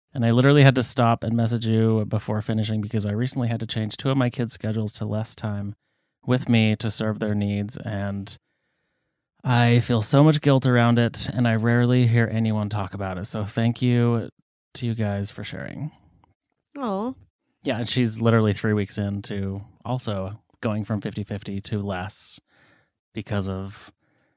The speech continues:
Speaker 1: what her kids needed.
Speaker 2: Yeah.
Speaker 1: And yeah, so we've just, like, been, like, messaging back and forth about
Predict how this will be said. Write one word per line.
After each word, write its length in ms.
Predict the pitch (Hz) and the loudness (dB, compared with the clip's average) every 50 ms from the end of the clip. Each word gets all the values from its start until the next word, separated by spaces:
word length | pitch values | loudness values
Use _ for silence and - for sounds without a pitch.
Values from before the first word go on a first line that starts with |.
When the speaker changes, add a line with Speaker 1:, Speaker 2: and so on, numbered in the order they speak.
| _ _ _ _ _ _ | _ _ _ _ _ _
Speaker 1:
what 180 | 113 110 104 98 | -6 -4 -4 -4
her 120 | 101 98 | -6 -8
kids 420 | - - 101 98 95 98 - - - | -10 -10 -10 -10 -10 -8 -10 -8 -6
needed. 360 | 98 95 92 92 101 117 123 - - _ _ _ | -6 -6 -6 -8 -10 -12 -14 -18 -20 _ _ _
Speaker 2:
Yeah. 240 | - 196 208 208 196 | -4 -2 -2 -2 -2
Speaker 1:
And 360 | 101 98 95 95 101 - - - - - _ _ _ _ _ _ _ _ _ _ _ _ _ _ _ _ _ _ _ _ _ _ _ | -4 -4 -8 -10 -10 -12 -14 -18 -18 -20 _ _ _ _ _ _ _ _ _ _ _ _ _ _ _ _ _ _ _ _ _ _ _
yeah, 200 | - 107 95 92 | -8 -8 -8 -6
so 160 | 98 - 113 | -6 -2 -2
we've 100 | 107 104 | -2 -2
just, 160 | 101 104 98 - | -2 -4 -6 -8
like, 160 | 98 104 - | -10 -12 -10
been, 120 | - 101 98 | -8 -6 -6
like, 160 | 98 98 - | -6 -8 -8
messaging 460 | - 104 98 95 98 107 107 101 101 | -8 -8 -8 -8 -10 -10 -12 -10 -10
back 160 | 98 95 107 - | -10 -12 -12 -12
and 100 | 110 - | -16 -14
forth 240 | - 101 104 113 | -12 -12 -12 -10
about 280 | 120 120 104 110 - | -10 -10 -10 -10 -12